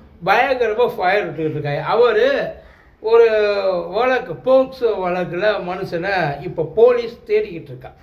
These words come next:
அதுல சின்ன பிள்ளைகளை, அஹ், ஏதோ வந்து சார்வால் செஞ்சிருக்காப்புல. நம்ம ரீமிக்ஸ் ஃபாதர் அவர் தான். இவ இப்ப கொஞ்சம் நெஞ்ச பேச்சாடா பேசுன்ற மாதிரி கொஞ்சம் நெஞ்ச பாட்டாடா பாட்டேன்.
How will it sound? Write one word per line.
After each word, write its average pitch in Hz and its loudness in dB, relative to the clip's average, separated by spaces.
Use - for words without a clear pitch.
அதுல 214 4
சின்ன 277 -8
பிள்ளைகளை, 208 -4
அஹ், 220 2
ஏதோ 240 4
வந்து 226 2
சார்வால் 214 -2
செஞ்சிருக்காப்புல. 151 -4
நம்ம 208 -2
ரீமிக்ஸ் 262 -4
ஃபாதர் 220 0
அவர் 208 -4
தான். 190 -4
இவ 170 2
இப்ப 196 2
கொஞ்சம் 226 -2
நெஞ்ச 208 0
பேச்சாடா 240 2
பேசுன்ற 214 -4
மாதிரி 214 -2
கொஞ்சம் 180 -8
நெஞ்ச 185 -8
பாட்டாடா 190 -2
பாட்டேன். 185 -2